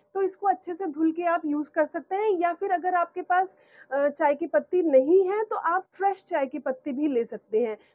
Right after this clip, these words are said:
तो उसकी मात्रा बहुत ही कम करिएगा, बस आधा चम्मच सफिशिएंट है। तो ये मैंने लिया हुआ है,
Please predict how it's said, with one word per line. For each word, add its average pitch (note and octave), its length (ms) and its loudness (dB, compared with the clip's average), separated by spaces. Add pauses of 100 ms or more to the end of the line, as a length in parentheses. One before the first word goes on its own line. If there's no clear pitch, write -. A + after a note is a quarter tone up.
तो F4 60 -4
उसकी G4+ 300 2
मात्रा F4+ 360 2
बहुत D4 320 0
ही F4+ 60 0
कम F4 200 -2
करिएगा, F4 380 -2
बस G4+ 260 -6
आधा C4+ 260 0
चम्मच E4 360 -2
सफिशिएंट A#3 640 -6
है। F#3+ 140 -4 (440)
तो G4+ 80 4
ये F4+ 240 4
मैंने F4 280 2
लिया D4+ 260 4
हुआ C#4+ 240 4
है, C4+ 160 -2